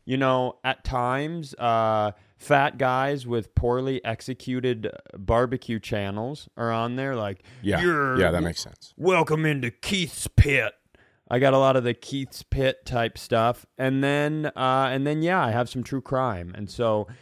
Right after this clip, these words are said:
Speaker 1: someday I'll, they'll sit down and it's, "What is the algorithm gonna feed daddy today?" And, you know,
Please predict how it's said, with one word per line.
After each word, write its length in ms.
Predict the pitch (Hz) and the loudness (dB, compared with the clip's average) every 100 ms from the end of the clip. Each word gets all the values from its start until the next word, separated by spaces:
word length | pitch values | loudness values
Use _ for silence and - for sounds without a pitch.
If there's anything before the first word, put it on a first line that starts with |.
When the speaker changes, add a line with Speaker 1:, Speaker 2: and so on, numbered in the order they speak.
| - _ | -20 _
Speaker 1:
someday 680 | - 175 175 139 135 139 139 | 0 2 2 2 2 2 0
I'll, 200 | 123 123 | 0 -2
they'll 320 | 110 127 127 | -2 -2 -2
sit 240 | - 143 | -2 -4
down 320 | 117 104 120 135 | -4 -4 -4 -6
and 160 | 123 | -6
it's, 240 | 113 - 104 | -8 -10 -4
"What 240 | 113 127 | 0 2
is 260 | 143 127 104 | 0 -2 -8
the 240 | 98 117 | -4 -2
algorithm 720 | 113 120 135 117 110 120 123 | 0 0 0 -2 -2 -4 -4
gonna 160 | 113 113 | -4 -6
feed 380 | - 101 101 98 | -4 -4 -4 -2
daddy 360 | 101 101 117 | -2 -2 -2
today?" 520 | 123 131 165 123 85 - _ _ _ - | -4 -2 -2 -2 -6 -12 _ _ _ -6
And, 800 | 110 107 110 110 107 107 101 - _ | -2 -2 -2 -2 -4 -6 -6 -10 _
you 160 | 110 127 | -4 -4
know, 340 | 143 117 143 | -2 -4 -8